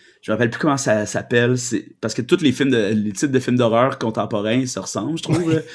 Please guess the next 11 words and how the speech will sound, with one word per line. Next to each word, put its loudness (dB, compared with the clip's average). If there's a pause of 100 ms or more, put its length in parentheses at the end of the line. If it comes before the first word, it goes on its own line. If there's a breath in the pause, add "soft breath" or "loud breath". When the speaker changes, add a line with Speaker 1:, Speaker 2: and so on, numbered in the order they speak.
(220 loud breath)
Speaker 1:
C'est-tu, 0
euh, 4 (1160 soft breath)
tu 4
sais, -4
le 2
film 2
qu'il 2
y 4
a 2
comme 2
un... 4